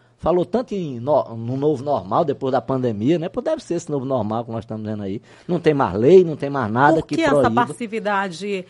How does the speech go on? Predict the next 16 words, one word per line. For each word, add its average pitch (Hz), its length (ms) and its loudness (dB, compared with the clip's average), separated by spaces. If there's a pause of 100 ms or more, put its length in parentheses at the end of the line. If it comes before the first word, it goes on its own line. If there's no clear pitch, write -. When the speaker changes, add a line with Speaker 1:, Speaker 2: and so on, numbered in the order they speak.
(140)
Speaker 2:
é 202 120 -4
dos 185 360 -6
órgãos 202 600 -2
de 175 120 -10
investigação 190 880 -8
aqui 185 200 -8
no 180 140 -8
Piauí? 180 500 -6
Speaker 1:
De 120 120 -2
fiscalização, 165 1040 0
é 131 200 6
isso 214 380 6
que - 100 -2
eu 262 80 6
queria 247 240 -2
entender. 262 600 4